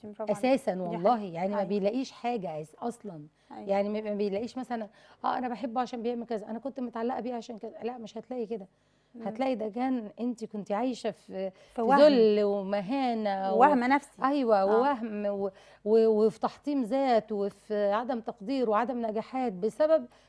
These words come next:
Speaker 2: شخصية هي أساسًا أنت مش في بالها ولا حطاكي في الحسابات، حطاكي
Speaker 1: مم.
Speaker 2: في حسابات اله-، لهدف شخصي بس،
Speaker 1: مم.
Speaker 2: لكن
Speaker 1: مم.
Speaker 2: أكتر من كده لا.
Speaker 1: أيوة، تمام.
Speaker 2: تمام؟
Speaker 1: تمام.
Speaker 2: بس،
Speaker 1: طيب.
Speaker 2: آه، ف-،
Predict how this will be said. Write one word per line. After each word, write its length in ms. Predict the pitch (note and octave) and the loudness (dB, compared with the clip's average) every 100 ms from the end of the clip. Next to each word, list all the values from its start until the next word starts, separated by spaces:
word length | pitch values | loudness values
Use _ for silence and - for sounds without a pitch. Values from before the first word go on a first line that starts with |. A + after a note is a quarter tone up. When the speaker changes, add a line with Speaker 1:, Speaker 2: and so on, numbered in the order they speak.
| _ | _
Speaker 2:
شخصية 600 | A#3+ - - D#4 D#4+ E4 _ _ | -8 -6 -2 0 0 -4 _ _
هي 240 | C4+ C#4 B3 | 0 0 0
أساسًا 360 | D#4 C#4+ D#4 | -2 -2 -2
أنت 180 | C4+ C4+ | -4 -2
مش 200 | A#3+ - | -6 -6
في 80 | A3+ | -2
بالها 280 | C4 A3+ G3+ | -2 0 2
ولا 180 | A3 | 2
حطاكي 380 | A#3 A3+ A#3+ A#3 | 0 -6 -8 -8
في 40 | F3 | -14
الحسابات، 420 | - F#3 F#3+ F#3 - - _ | -20 -12 -8 -8 -12 -20 _
حطاكي 420 | G#3 A3+ C#4 A#3 | -4 0 -2 -2
Speaker 1:
مم. 40 | F#3+ | -8
Speaker 2:
في 0 | |
حسابات 380 | G#3 A3+ B3 A3+ | -4 -2 -2 -2
اله-، 420 | F#3+ G3+ G#3 G3+ | -2 -2 -4 -4
لهدف 460 | F3+ F#3 G3+ G#3 - | -4 -4 0 -2 -2
شخصي 380 | A#3+ - E3+ | -6 -6 -8
بس، 300 | D3+ - - | -4 -4 -4
Speaker 1:
مم. 300 | B3 A#3 A3+ G3+ _ | -6 -4 -6 -10 _
Speaker 2:
لكن 220 | A3+ A#3 G#3+ | -4 -2 -2
Speaker 1:
مم. 40 | |
Speaker 2:
أكتر 280 | A#3+ - G3 | -4 -2 -4
من 120 | F#3+ | -4
كده 240 | G3+ F3 D3 | -8 -8 -10
لا. 80 | - _ _ - | -14 _ _ -16
Speaker 1:
أيوة، 140 | G#3 F#3+ _ - | -14 -14 _ -12
تمام. 160 | G3 F#3 | -10 -4
Speaker 2:
تمام؟ 240 | A3 D4 _ - | -4 -4 _ -16
Speaker 1:
تمام. 200 | F#3 F3+ _ _ - | -16 -18 _ _ -8
Speaker 2:
بس، 180 | - | -8
Speaker 1:
طيب. 100 | - G#3 | 0 6
Speaker 2:
آه، 160 | G#3+ | 6
ف-، 340 | G#3 B3 A3+ | 8 8 8